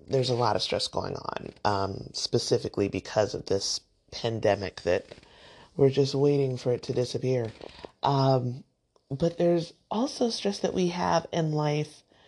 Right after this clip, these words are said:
that has nothing to do with the pandemic, right? You know, it's very easy to find a recording or a post somewhere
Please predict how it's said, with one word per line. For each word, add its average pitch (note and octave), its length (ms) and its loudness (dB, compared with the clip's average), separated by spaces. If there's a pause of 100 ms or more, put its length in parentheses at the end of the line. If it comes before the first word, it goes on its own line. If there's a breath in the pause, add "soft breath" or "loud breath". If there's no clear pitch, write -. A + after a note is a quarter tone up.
(280 loud breath)
that D#3+ 120 4
has D#3+ 200 -4
nothing G#3 300 2
to F#3 100 2
do D#3 140 0
with C3 120 -2
the - 60 -8
pandemic, - 600 -10 (380)
right? C3+ 340 2 (720 soft breath)
You C#3+ 120 4
know, C3 60 4
it's C3+ 120 -2
very F3+ 300 2
easy C#3 360 0
to C3 80 4
find A#2 640 -2 (1400)
a B2 280 2
recording A#2 600 -2
or G#2 100 -2
a G2+ 40 -4
post A2+ 380 -2
somewhere G#2 640 -4